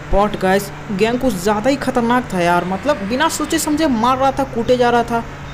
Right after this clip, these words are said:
But फिर भी guys, जैसे तैसे हम लोग बच गए हैं और अभी हम लोग जा रहे हैं अपने घर, क्योंकि मुझे ज़्यादा risk नहीं लेना है। अभी gang लोग हमको खोजी खाजी कर रहा होगा।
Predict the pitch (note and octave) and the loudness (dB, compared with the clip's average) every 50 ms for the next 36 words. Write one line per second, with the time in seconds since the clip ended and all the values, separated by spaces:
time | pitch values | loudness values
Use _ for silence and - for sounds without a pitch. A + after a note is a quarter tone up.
0 | - - F#3 F#3 A#3 A3+ - - - A#3+ B3 B3 B3 B3 B3 B3 B3 - - - | -12 -4 0 0 0 0 -2 -4 -4 -2 0 0 2 4 4 2 2 0 -2 -2
1 | F#3 G3 - B3 B3 A#3+ A#3 - A#3+ A3+ A3+ A#3+ A#3+ G3+ F3+ F#3+ A3 A3 A3 G#3+ | 0 0 0 0 0 0 0 0 0 0 2 2 2 2 2 2 0 0 2 0
2 | A#3 A3+ A3+ A3+ A3+ C#3+ - - - - C3+ - - - F#3+ A3+ C4 C#4+ C#4+ C#4 | 0 2 2 0 -2 -6 -10 -14 -8 -2 -2 -2 2 2 2 2 4 2 2 2
3 | C#4 D4 A#3 F#3 G#3+ A#3 A#3+ B3 B3 - - F#3+ F#3+ - G3 G3+ G#3 F3+ D3+ C#3+ | 2 0 0 2 2 2 2 2 2 2 0 -2 0 0 0 0 2 0 0 0
4 | C#3 C3 B2+ C#3 - - - - F#3+ F#3 G3 F#3 F#3 G#3 G3+ D3 E3+ F3 E3+ F#3+ | -2 -2 -2 -4 -8 -12 -10 -8 -6 -2 -2 0 2 2 0 2 0 0 0 0
5 | F3+ D3+ E3+ G#3+ G#3+ - - F3+ F3 F#3 F#3+ F3 F3 E3+ E3+ E3 E3+ D#3+ F3 F3+ | 0 0 0 -2 -2 -2 -4 -2 0 0 2 2 2 2 0 0 0 0 0 0
6 | G#3 D#3+ D3+ F#3 G3 G#3+ G#3+ G#3 A3 G3 G3+ G3+ G3 - A3+ A3 - - - G3 | 0 0 0 0 2 2 2 2 2 2 0 -2 0 0 0 0 2 2 2 2
7 | F#3+ F#3 A3+ A3 - - G#3+ G3+ G3 G#3 G#3+ - - F3 E3+ E3 E3+ E3 D#3+ D#3 | 2 2 -2 -4 -2 -2 0 0 0 0 -2 0 0 0 0 2 0 0 0 -2
8 | D#3 E3 F3 | -4 -6 -6